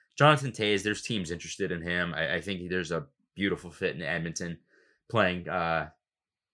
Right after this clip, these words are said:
playing on a line with Connor McDavid. That would be fantastic to see. There's a couple of fits out in the Eastern Conference. I think Boston, who's looked for a center for so long, and they brought back David Krejci at such an affordable rate that maybe at fifty percent retained, they can make that move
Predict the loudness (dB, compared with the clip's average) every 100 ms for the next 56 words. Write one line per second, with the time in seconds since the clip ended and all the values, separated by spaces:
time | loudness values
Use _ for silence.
0 | 2 4 6 2 2 2 0 -2 -4 -2
1 | -2 -4 -4 -4 -2 -4 -6 _ _ _
2 | _ -2 0 2 0 -4 -4 -2 2 2
3 | 2 -6 -8 -4 0 0 2 0 0 -2
4 | 0 -4 -2 -2 2 2 2 -2 -6 -8
5 | -6 0 0 -2 -6 -6 -6 -8 -4 0
6 | 0 0 -6 -6 -8 -6 -6 -6 -2 0
7 | 2 0 -6 -20 -20 _ -6 -4 2 2
8 | 6 6 4 2 -2 -4 -2 2 2 4
9 | 2 2 -2 -2 -2 0 0 0 -2 0
10 | -2 -2 -2 -4 0 0 0 -2 4 4
11 | 2 -4 -4 -2 0 0 -2 -10 -10 -10
12 | -6 -6 -6 -10 -6 -4 -4 -6 -4 -4
13 | -2 0 0 0 -2 -4